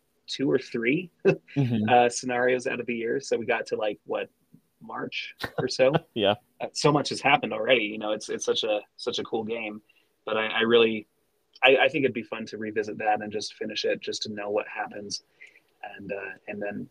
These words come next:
Speaker 1: also same applies for Clank Legacy. I think, um, I, I do wanna buckle down as well on some games. I, I, you know, as a, you know, virtue of, of the podcast, I feel like staying up to date with the newest releases is,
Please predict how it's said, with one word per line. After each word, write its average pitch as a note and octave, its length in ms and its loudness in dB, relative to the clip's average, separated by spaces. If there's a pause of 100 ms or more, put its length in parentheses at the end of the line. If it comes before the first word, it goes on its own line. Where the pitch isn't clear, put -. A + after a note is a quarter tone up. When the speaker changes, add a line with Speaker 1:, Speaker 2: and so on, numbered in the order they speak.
(140)
Speaker 1:
also G#2+ 460 4 (480)
same A2 260 -4
applies G#2 360 2
for G2+ 100 0
Clank G#2+ 280 -6
Legacy. G#2 540 -4 (640)
I C3 80 6
think, D#3+ 240 4
um, A2 480 4 (120)
I, A#2+ 220 4
I B2 60 2
do C3 200 4
wanna B2+ 200 4
buckle A#2 300 2
down G#2+ 260 0
as G#2+ 160 -6
well G#2+ 220 -4
on G#2+ 120 -8
some G#2+ 240 -10
games. G#2 460 -8 (320)
I, A2+ 380 4 (200)
I, A2+ 360 -2 (120)
you C#3 100 4
know, B2 200 2 (1000)
as B2 180 2
a, A2+ 100 2 (140)
you C3 140 0
know, A2 180 -4 (100)
virtue B2 500 4
of, G#2+ 180 2 (160)
of G#2+ 160 -4
the B2 80 -6
podcast, C3 680 0
I A2 60 -6
feel A2+ 180 -4
like G#2 240 -2 (360)
staying B2 340 -2
up A2 180 -8
to A#2+ 80 -10
date G#2+ 340 -6
with G#2+ 160 -12
the A2 60 -10
newest G#2+ 380 -8
releases G#2 640 -8
is, G#2+ 340 -6